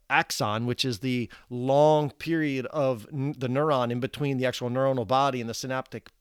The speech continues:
e-, other end. This long axon has to be myelinated, which gives it an insulation to allow the transmission of the electrical impulse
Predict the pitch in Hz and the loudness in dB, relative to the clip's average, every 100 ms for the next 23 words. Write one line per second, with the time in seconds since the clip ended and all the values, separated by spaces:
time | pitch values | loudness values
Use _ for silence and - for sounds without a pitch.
0 | _ _ 135 - 147 156 120 104 131 - | _ _ -12 -6 -2 -2 -2 -4 -8 -14
1 | - - _ 135 135 131 127 139 135 147 | -20 -20 _ -6 -4 -2 0 2 2 0
2 | - 131 110 135 - 139 143 135 170 170 | 0 -4 -2 -4 -4 -4 0 0 2 0
3 | 117 110 110 120 - 135 113 131 127 135 | 0 -4 -4 -6 -4 -6 -4 -4 0 -2
4 | 127 123 131 156 139 - 139 123 120 123 | -2 -2 -2 -2 -6 -6 -4 0 0 0
5 | - 123 110 143 - 117 117 123 - 117 | -4 -4 -2 -4 -4 -6 -4 -6 -6 -4
6 | 143 196 - 95 117 - | -2 -2 -2 -6 -6 -10